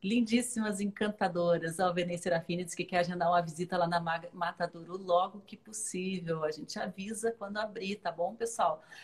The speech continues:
É, Felipe, queria agradecer demais aí a sua participação. Muito obrigada, né? E feliz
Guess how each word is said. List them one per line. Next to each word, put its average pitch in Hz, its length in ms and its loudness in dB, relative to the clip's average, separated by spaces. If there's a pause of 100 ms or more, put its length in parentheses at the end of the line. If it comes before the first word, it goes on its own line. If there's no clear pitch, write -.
(120)
É, 190 320 4
Felipe, 220 680 0 (160)
queria 214 160 2
agradecer 208 380 0
demais 208 480 2
aí 190 140 0
a 190 40 -2
sua 185 160 -2
participação. 185 800 -2
Muito 202 360 0
obrigada, 185 720 0
né? 190 260 0
E 196 100 -2
feliz 196 500 -4